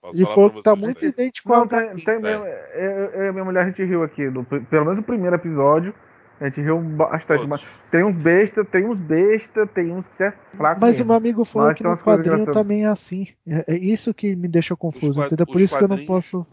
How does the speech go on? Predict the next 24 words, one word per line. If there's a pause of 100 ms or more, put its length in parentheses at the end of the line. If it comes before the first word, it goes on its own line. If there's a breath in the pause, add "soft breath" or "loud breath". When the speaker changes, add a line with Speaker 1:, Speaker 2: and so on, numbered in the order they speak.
Speaker 2:
falar.
Speaker 1:
os
quadrinhos
da
She-Hulk, (120)
eles
são (160)
um, (200)
um
clima
mais
leve. (300)
Normalmente
a
She-Hulk
é
envolvida (440)
quando
você
tem
um
problema,
digamos,
jurídico.